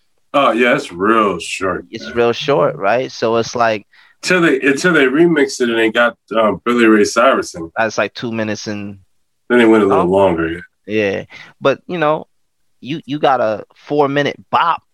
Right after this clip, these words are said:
Speaker 1: Oh,
Speaker 2: you
Speaker 1: yeah.
Speaker 2: know, a whole movie. It's like, you know, do you, do you get bored? Do, do you have ear fatigue? Do you just wanna relive that moment forever in the four minutes? Like, I don't know if,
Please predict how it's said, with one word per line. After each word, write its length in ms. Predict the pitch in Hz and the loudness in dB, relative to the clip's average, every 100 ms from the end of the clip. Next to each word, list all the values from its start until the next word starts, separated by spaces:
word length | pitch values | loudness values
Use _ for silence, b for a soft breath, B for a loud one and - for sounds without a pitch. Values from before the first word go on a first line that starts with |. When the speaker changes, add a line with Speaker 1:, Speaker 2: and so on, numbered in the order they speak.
| - | -4
Speaker 1:
Oh, 140 | 101 | -2
Speaker 2:
you 120 | 120 | 0
Speaker 1:
yeah. 40 | 113 | 0
Speaker 2:
know, 220 | 120 139 | 0 0
a 180 | 98 110 | 0 -2
whole 380 | 107 139 151 143 | 0 2 4 4
movie. 480 | 151 233 170 117 113 | 2 2 0 2 2
It's 180 | 113 139 | 0 0
like, 360 | 131 117 107 _ _ _ _ _ _ - | 0 0 -4 _ _ _ _ _ _ -4
you 160 | 117 | 0
know, 140 | 131 131 | 2 0
do 120 | 127 | -2
you, 120 | 131 | -6
do 160 | 117 127 | -4 -2
you 120 | 131 | 0
get 240 | 123 110 | 2 0
bored? 380 | 107 131 151 151 | 2 4 4 2
Do, 160 | 123 98 | -2 -10
do 140 | 120 | -6
you 140 | 120 | 0
have 200 | 120 104 | 0 0
ear 180 | - 151 | 0 0
fatigue? 640 | 143 139 - 151 151 127 | -2 -8 0 2 2 0
Do 80 | 117 | -4
you 160 | 120 120 | -2 -2
just 180 | 117 - | -2 -2
wanna 220 | 120 110 | -2 -2
relive 380 | 113 127 131 120 | -2 2 2 2
that 180 | 113 | -2
moment 320 | 117 127 131 117 | -2 -2 -2 -2
forever 420 | 113 113 131 131 | 0 0 0 0
in 120 | 131 | -2
the 80 | 123 | -2
four 260 | - 131 123 | 0 0 2
minutes? 400 | 147 143 139 - | 2 2 0 0
Like, 300 | 120 110 - B B B _ | 0 0 -6 B B B _
I 160 | 117 139 | 0 0
don't 180 | 143 139 | 0 2
know 320 | 147 139 - | 2 4 4
if, 340 | 120 113 - | 2 2 0